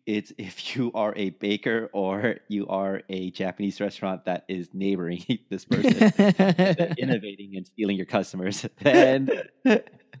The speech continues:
Speaker 1: then you send out the minions to attack these people.
Speaker 2: Fair.
Speaker 1: Yeah, then you're losing something.
Speaker 2: Yeah.
Speaker 1: You're losing potential customers. Uh,
Speaker 2: But outside of that,
Speaker 1: outside of that, like, you know,
Speaker 2: Yeah.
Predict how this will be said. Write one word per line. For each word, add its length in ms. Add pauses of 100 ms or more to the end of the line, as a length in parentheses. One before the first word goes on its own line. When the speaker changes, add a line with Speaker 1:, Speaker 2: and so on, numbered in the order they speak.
(500)
Speaker 1:
then 220
you 100
send 260
out 220
the 80
minions 480
to 320
attack 360
these 180
people. 400 (1000)
Speaker 2:
Fair. 440 (280)
Speaker 1:
Yeah, 220 (180)
then 320
you're 140
losing 320
something. 360 (480)
Speaker 2:
Yeah. 180 (120)
Speaker 1:
You're 140
losing 220
potential 340
customers. 480 (1120)
Uh, 520 (320)
Speaker 2:
But 160
outside 340
of 80
that, 280 (400)
Speaker 1:
outside 220
of 120
that, 120
like, 420
you 120
know, 140
Speaker 2:
Yeah. 240